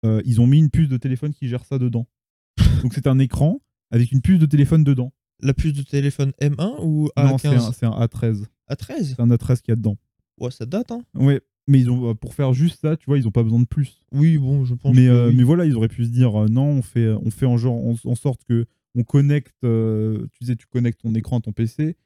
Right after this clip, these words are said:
Speaker 2: Ouais.
Speaker 1: et c'est le P C qui, qui fait, euh, les calculs, quoi.
Speaker 2: Bah, du coup, ça
Speaker 1: Mais
Speaker 2: fait
Speaker 1: non, mais non,
Speaker 2: t'as
Speaker 1: ils
Speaker 2: moins
Speaker 1: se
Speaker 2: de perte de perf, non ?
Speaker 1: Oui, bah oui, ils s'en occupent pas, quoi. Le truc est indépendant.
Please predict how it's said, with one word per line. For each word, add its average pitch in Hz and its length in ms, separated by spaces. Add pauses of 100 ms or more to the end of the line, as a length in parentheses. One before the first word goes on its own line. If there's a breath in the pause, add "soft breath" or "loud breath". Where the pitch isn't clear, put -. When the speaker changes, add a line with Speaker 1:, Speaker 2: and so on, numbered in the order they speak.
Speaker 2:
Ouais. 131 120
Speaker 1:
et 110 40
c'est - 100
le 117 60
P 120 160
C 147 180
qui, 113 300
qui - 160
fait, 127 260
euh, 110 400 (460)
les 110 120
calculs, 139 420
quoi. 113 220 (140)
Speaker 2:
Bah, 123 120
du 135 120
coup, - 120
ça - 120
Speaker 1:
Mais 147 60
Speaker 2:
fait 160 60
Speaker 1:
non, 175 160 (100)
mais 135 140
non, 160 100
Speaker 2:
t'as 165 60
Speaker 1:
ils 143 40
Speaker 2:
moins 147 100
Speaker 1:
se 156 60
Speaker 2:
de 147 40
perte 156 160
de 131 80
perf, 190 360
non ? 147 160 (180)
Speaker 1:
Oui, 156 200
bah 113 160
oui, 151 200
ils 123 60
s'en 120 160
occupent 117 240
pas, 175 120
quoi. 120 120
Le 110 100
truc 143 200
est 117 160
indépendant. 131 480